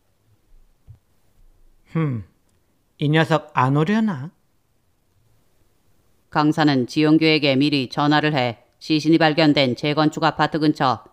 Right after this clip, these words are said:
Speaker 2: 커피숍에서 만나기로 약속을 한 상태였다.
Speaker 1: 하, 이렇게 되면 지용규도 의심을 해야 하는 건가?
Speaker 2: 통화도 연결되지 않고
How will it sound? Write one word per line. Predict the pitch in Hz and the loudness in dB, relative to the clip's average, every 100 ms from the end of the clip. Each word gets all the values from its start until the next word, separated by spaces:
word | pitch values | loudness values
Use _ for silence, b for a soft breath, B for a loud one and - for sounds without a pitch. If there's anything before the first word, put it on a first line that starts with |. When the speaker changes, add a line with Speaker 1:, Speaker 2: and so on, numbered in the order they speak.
| _ | _
Speaker 2:
커피숍에서 | - 139 165 156 156 147 135 | -2 0 0 -2 -2 -2 -2
만나기로 | 135 143 160 151 147 131 | 0 2 2 2 0 0
약속을 | 143 160 147 151 | -2 -4 -2 0
한 | 151 | 0
상태였다. | 160 160 165 143 - - - _ _ _ _ _ _ _ _ _ _ _ _ _ _ _ | 2 0 0 -2 -4 -16 -20 _ _ _ _ _ _ _ _ _ _ _ _ _ _ _
Speaker 1:
하, | - 226 220 156 110 B B _ - | 0 2 2 0 -6 B B _ -8
이렇게 | 180 180 196 185 | 0 2 2 0
되면 | 180 180 151 | 0 0 -2
지용규도 | 117 - 151 170 180 170 160 143 | -4 -2 2 2 2 -2 -2 -4
의심을 | 131 131 - 156 156 | -4 -6 -4 0 0
해야 | 160 175 | 2 2
하는 | 180 185 | 0 -2
건가? | 202 202 175 127 - _ _ _ _ _ _ _ _ _ _ _ _ _ _ _ _ _ _ _ - | -4 -6 -8 -12 -16 _ _ _ _ _ _ _ _ _ _ _ _ _ _ _ _ _ _ _ -4
Speaker 2:
통화도 | 156 143 147 139 | 0 0 0 0
연결되지 | 143 156 147 151 151 | 2 2 2 0 2
않고 | 156 151 - 127 - | 2 2 -2 -6 -6